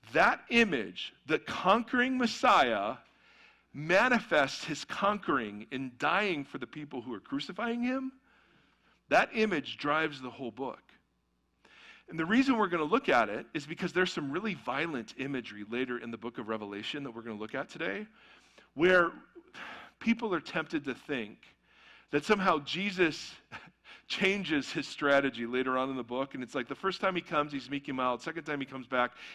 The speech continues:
he's riding a horse with a sword, baby, and he's slaughtering everybody. I've heard very popular teachers say this, and it just couldn't be further from the truth. The defining image of the book of Revelation is a conquering king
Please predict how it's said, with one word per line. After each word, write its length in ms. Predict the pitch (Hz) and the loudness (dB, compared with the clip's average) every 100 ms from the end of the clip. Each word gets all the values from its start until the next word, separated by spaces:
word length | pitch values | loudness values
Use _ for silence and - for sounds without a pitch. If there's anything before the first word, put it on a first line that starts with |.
| - | -14
he's 120 | 139 | 4
riding 220 | 214 214 | 6 6
a 60 | 175 | 6
horse 280 | 208 202 | 6 6
with 100 | 190 | 4
a 40 | 180 | -2
sword, 340 | - 208 190 | 4 6 6
baby, 340 | 175 170 170 165 | 6 6 4 0
and 100 | 151 | -2
he's 120 | 139 | -4
slaughtering 380 | 202 180 170 143 | 4 6 6 4
everybody. 520 | 120 117 110 104 107 _ - - - - | 0 -2 -4 -4 -10 _ -20 -20 -20 -10
I've 120 | 170 185 | -2 6
heard 260 | 190 135 | 6 4
very 240 | 180 196 202 | 4 6 4
popular 540 | - 190 190 196 156 | 4 4 4 0 -2
teachers 500 | 151 180 175 - 117 | -4 -6 -8 -6 -8
say 200 | - 120 | -4 -2
this, 340 | 143 202 208 - | 0 2 0 -2
and 100 | 170 | -6
it 60 | 170 | -4
just 320 | - 180 - | -4 -8 -10
couldn't 280 | - 247 226 | -10 -10 -10
be 140 | 190 | -10
further 400 | 165 - 170 160 | -10 -4 -4 -4
from 200 | 147 139 | -8 -10
the 60 | 123 | -10
truth. 400 | - 113 107 90 _ _ _ _ _ _ _ _ _ _ - _ | -10 -8 -10 -12 _ _ _ _ _ _ _ _ _ _ -20 _
The 60 | 139 | -4
defining 480 | 151 - 180 208 226 | -4 4 4 4 0
image 320 | 190 190 160 | -2 0 -2
of 80 | 135 | -4
the 80 | 131 | -6
book 200 | 151 170 | -4 -2
of 80 | |
Revelation 680 | 170 170 131 120 - 117 113 110 _ _ - | -2 -4 -2 -4 -4 -8 -10 -14 _ _ 4
is 680 | 214 147 120 131 170 - - _ _ _ _ - | 6 6 4 -2 -8 -16 -20 _ _ _ _ -6
a 80 | 139 | -4
conquering 800 | - - 185 214 - 208 196 185 | -4 4 6 6 4 0 0 -4
king 520 | - 170 123 101 | -4 -2 -2 -6